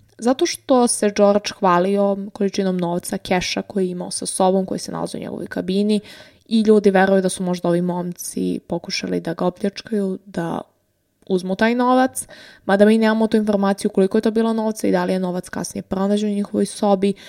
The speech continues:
ili je bio ukraden. Tako da ne znam da li je to možda ono što se desilo, ali ako je ovo bila pljačka, zar soba ne bi trebalo da bude uništena?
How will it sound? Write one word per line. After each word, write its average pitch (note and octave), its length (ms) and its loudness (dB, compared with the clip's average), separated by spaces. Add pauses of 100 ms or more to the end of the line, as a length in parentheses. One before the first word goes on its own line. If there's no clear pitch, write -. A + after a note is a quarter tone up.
(200)
ili G#3+ 380 4
je F#3 120 4
bio F3 600 0
ukraden. - 800 -6
Tako A3 260 2
da A#3+ 200 4
ne A3+ 260 4
znam A3+ 320 2
da G3 220 6
li G3 160 4
je F3+ 100 4
to F#3+ 160 0
možda F#3 260 0
ono F#3+ 120 0
što G#3 160 0
se G3+ 100 2
desilo, A#3 400 4
ali A3+ 200 6
ako G#3+ 200 2
je - 20 2
ovo B3+ 100 2
bila E4 220 2
pljačka, G#3+ 540 0
zar G#3 180 0
soba G#3 360 4
ne G3+ 120 2
bi G3+ 100 0
trebalo G3 340 0
da F#3 80 0
bude F3 240 0
uništena? - 600 -10